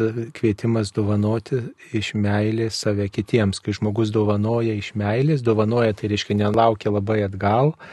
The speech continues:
bet yra tas toks rūpestis, troškimas, kad kitam būtų gerai, tai tada jau ta dvasia turbūt į gerą pusę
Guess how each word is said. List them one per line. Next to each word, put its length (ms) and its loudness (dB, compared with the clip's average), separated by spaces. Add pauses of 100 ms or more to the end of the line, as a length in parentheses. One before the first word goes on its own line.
(440)
bet 360 4
yra 380 4
tas 260 -4
toks 240 0
rūpestis, 800 0
troškimas, 720 -2
kad 180 -6
kitam 400 0
būtų 300 -2
gerai, 280 -2
tai 200 -12
tada 240 -4
jau 160 0
ta 160 -4
dvasia 400 -4
turbūt 480 -4
į 160 -2
gerą 280 2
pusę 420 -4